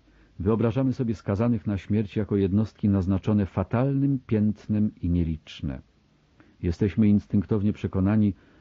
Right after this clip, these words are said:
że nam się to nigdy zdarzyć nie może, że dla znalezienia się w celi śmierci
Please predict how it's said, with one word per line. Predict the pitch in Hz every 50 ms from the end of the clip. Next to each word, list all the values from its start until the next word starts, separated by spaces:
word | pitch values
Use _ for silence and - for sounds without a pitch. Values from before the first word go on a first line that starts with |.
| - -
że | 76 82 80
nam | 78 87 131 180 190 156
się | - - -
to | - 90
nigdy | 82 87 120 160 175 175 151
zdarzyć | - 98 95 87 87 113 - - 123
nie | 127 139
może, | 165 180 165 117 92 78 - _ _ _ _ _ _ _ _ _ _ _ _
że | - 90 92
dla | 87 95 98 104
znalezienia | 95 87 107 107 110 104 - 120 127 127 120
się | - - 104
w | -
celi | - 127 127 127 104
śmierci | - - 113 123 127 123 - 131 123